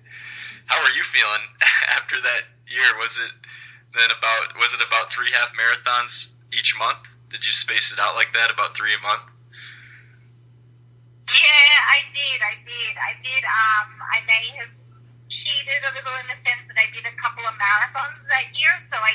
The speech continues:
Speaker 2: used that to count as two half marathons.
Speaker 1: Ah.
Speaker 2: Um, yeah,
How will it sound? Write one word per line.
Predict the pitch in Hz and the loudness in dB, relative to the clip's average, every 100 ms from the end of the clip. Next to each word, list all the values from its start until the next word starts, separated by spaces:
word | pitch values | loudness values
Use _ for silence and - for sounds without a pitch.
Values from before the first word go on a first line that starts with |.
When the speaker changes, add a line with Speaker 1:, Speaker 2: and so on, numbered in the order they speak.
| - - | -4 -14
Speaker 2:
used | - - - | -10 -10 -2
that | - - | -2 -2
to | - _ - - | -8 _ -2 2
count | 254 240 247 240 | 4 4 2 -8
as | - | -16
two | - - 254 - | -10 -8 -6 -6
half | 240 - - | -2 -2 -4
marathons. | - 190 240 262 277 - - - | -10 -6 -6 -6 -10 -14 -4 2
Speaker 1:
Ah. | 117 127 135 123 110 - | 4 4 4 2 0 0
Speaker 2:
Um, | 233 240 - - - - - - - _ _ - - - - - - - - | 4 4 4 -4 -12 -20 -20 -20 -20 _ _ -20 -20 -20 -20 -20 -20 -20 -10
yeah, | - 214 196 185 | 0 2 2 -2